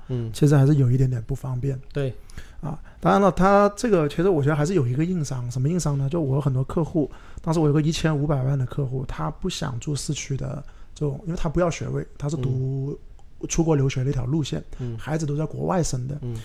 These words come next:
Speaker 2: 回来之后想买一千五百万，当时我们也看了富春山居，但他不喜欢富春山居的一个点就是那个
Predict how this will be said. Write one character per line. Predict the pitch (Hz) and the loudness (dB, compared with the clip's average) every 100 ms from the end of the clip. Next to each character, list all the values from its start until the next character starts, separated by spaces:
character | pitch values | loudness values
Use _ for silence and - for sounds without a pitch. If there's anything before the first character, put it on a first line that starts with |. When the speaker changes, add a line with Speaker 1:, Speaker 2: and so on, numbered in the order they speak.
| - - | -12 -4
Speaker 2:
回 | 147 | 2
来 | 180 170 147 | 4 4 4
之 | 160 | 6
后 | 165 | 6
想 | 147 | 4
买 | 147 | 4
一 | 135 | 2
千 | 139 147 | 2 0
五 | 131 | 0
百 | 131 139 | -2 -2
万， | 143 151 - - - | -4 -6 -10 -14 -4
当 | 160 | 0
时 | 156 | 2
我 | 143 | 2
们 | 143 | 2
也 | |
看 | - 180 | 2 0
了 | 147 | 0
富 | 160 | 0
春 | 143 131 | 0 0
山 | 131 | 0
居， | 120 123 131 - - - - | -2 -4 -8 -10 -10 -10 -2
但 | 190 185 | 0 0
他 | - 170 | 0 -2
不 | 170 240 | 0 -2
喜 | - 139 | -2 -2
欢 | 131 | 0
富 | 135 | 0
春 | 135 135 | 0 2
山 | 135 123 | 0 0
居 | 120 | 0
的 | 123 | 0
一 | |
个 | 139 | 0
点 | 139 113 | -2 -4
就 | 120 | -2
是 | 120 139 - - - - - - - | -4 -6 -8 -16 -16 -14 -14 -14 -10
那 | 175 147 | -2 0
个 | 139 131 | 0 0